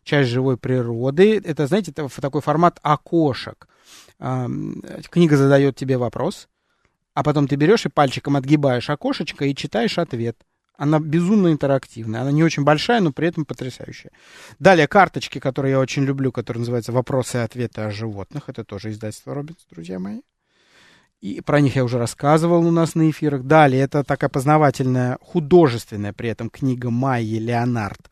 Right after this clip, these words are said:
«Фабр. Восстание жуков». Я её уже дарил на наших эфирах. А, потрясающая книга, которую я очень хвалю и рекомендую детям. Прекрасное чтение, а, на лето для тех, кто действительно любит читать и любит природу при этом.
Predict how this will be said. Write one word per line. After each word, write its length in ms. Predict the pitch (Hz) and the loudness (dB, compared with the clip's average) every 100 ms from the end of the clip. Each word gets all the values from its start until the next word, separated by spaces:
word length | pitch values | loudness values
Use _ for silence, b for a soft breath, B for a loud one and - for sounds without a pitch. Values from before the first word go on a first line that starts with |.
| b b | b b
«Фабр. 440 | - 160 143 117 113 | 2 4 4 4 -2
Восстание 600 | 120 - - 127 113 104 | -2 -2 -4 -4 -4 -6
жуков». 600 | 110 127 - 104 131 165 | -6 -8 -6 -2 0 2
Я 140 | 160 | 2
её 180 | 143 131 | 2 0
уже 160 | 110 107 | -6 -6
дарил 420 | 113 113 156 208 B B B | -4 0 0 -2 B B B
на 200 | 147 156 | -2 2
наших 360 | 170 160 165 170 | 2 0 -2 -4
эфирах. 440 | 151 160 156 - - | -2 0 0 -4 -8
А, 260 | 131 139 | -6 -4
потрясающая 600 | 139 147 156 - 127 - | -6 -6 -6 -4 -6 -6
книга, 220 | 127 202 208 | -10 -8 -6
которую 260 | 143 135 | -6 -2
я 20 | 139 | -4
очень 200 | - 131 | -4 -6
хвалю 440 | - 139 139 185 | -4 -2 0 2
и 40 | |
рекомендую 520 | 160 - 131 127 151 151 | 0 -2 -8 -4 -2 -4
детям. 400 | 120 110 113 b b b | -4 -8 -10 b b b
Прекрасное 560 | - 151 175 156 - 127 | -6 0 4 4 2 -6
чтение, 600 | - - 151 131 117 110 b b b - | -6 -6 -2 0 0 -4 b b b -12
а, 240 | 113 113 | -8 -2
на 140 | 131 | 0
лето 300 | 139 175 202 | 4 4 2
для 180 | 143 127 | -2 -4
тех, 180 | - 170 | -4 -6
кто 500 | - 135 127 113 110 | -6 -10 -8 -8 -10
действительно 380 | 110 - 151 127 | -12 -12 -8 -4
любит 300 | 123 123 117 | -2 -4 -6
читать 460 | - 120 - - - | -10 -14 -12 -18 -12
и 80 | 143 | -8
любит 300 | 127 139 131 | -6 -4 -6
природу 480 | 131 131 123 123 113 | -4 -4 -4 -6 -8
при 180 | 117 | -14
этом. 200 | - - | -16 -18